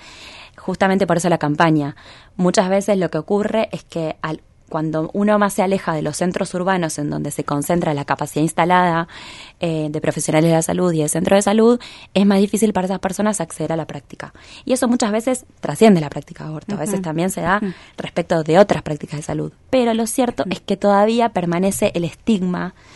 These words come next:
Speaker 1: en la práctica de aborto, no solamente, y no solamente lo enfrentan las mujeres
Speaker 2: Ujú.
Speaker 1: y las personas gestantes, sino muchos profesionales que tienen que ir abriéndose camino en esos servicios para decir, bueno, esto hay que hacerlo, esto hay que hacerlo en estas condiciones.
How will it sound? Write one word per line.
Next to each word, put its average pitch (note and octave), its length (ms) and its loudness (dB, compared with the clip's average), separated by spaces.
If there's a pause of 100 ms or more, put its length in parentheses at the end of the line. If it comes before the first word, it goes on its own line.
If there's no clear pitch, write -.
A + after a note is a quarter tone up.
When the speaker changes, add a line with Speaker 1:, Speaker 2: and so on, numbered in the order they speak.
(460)
Speaker 1:
en E3 120 0
la D#3+ 80 0
práctica F3+ 360 -2
de F#3 60 2
aborto, G3+ 680 0
no G#3 200 0
solamente, E3 540 -4 (300)
y E3 80 -4
no F#3+ 160 4
solamente G#3+ 320 2
lo F3 40 4
enfrentan F3 300 0
las D#3+ 80 -2
mujeres D#3 560 -2
Speaker 2:
Ujú. G3+ 120 -12 (140)
Speaker 1:
y - 40 -4
las C3+ 100 -8
personas E3 300 -6
gestantes, E3+ 380 -6
sino G3 440 0 (360)
muchos A3 280 0
profesionales G3 720 -2 (180)
que - 120 -4
tienen G#3 180 2
que A3+ 80 0
ir G#3+ 60 6
abriéndose G3+ 500 2
camino G3 600 2 (260)
en E3 160 2
esos F#3 160 0
servicios G3+ 720 -2 (280)
para D3+ 160 -4
decir, F3 260 -4 (220)
bueno, D#3 260 -4
esto F#3+ 160 -8
hay F3+ 40 -6
que - 60 -8
hacerlo, E3 460 -6
esto E3+ 140 -12
hay - 20 -8
que E3 60 -8
hacerlo D#3+ 180 -6
en D#3 60 -4
estas - 140 -14
condiciones. D#3+ 720 -8